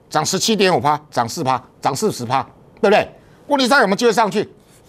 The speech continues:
前面那一段为什么航运类股能够先涨两成？因为B D I指数它让你看到了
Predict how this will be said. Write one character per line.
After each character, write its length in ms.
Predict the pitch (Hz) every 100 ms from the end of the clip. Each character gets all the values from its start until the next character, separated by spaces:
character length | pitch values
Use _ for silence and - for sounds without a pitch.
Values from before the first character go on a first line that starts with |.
| _ - - - - - - - -
前 220 | - 196 277
面 100 | 302
那 120 | 294
一 60 | 240
段 260 | 285 208 - _ _ _ _ -
为 100 | 262
什 100 | 180
么 80 |
航 160 | 147 202
运 80 | 233
类 140 | 220
股 180 | 139 98 _
能 120 | 151
够 100 | 214
先 160 | 196 196
涨 160 | 143
两 160 | 123 101
成？ 160 | - 82 - _ _ - - - - - - - - - -
因 100 | 294
为 100 | 294
B 180 | 226 269
D 160 | 240 247
I 80 |
指 180 | 240 -
数 240 | 107 175 - - _ _
它 120 | - 226
让 140 | 226
你 60 | 220
看 160 | 185
到 140 | 180 156
了 140 | 113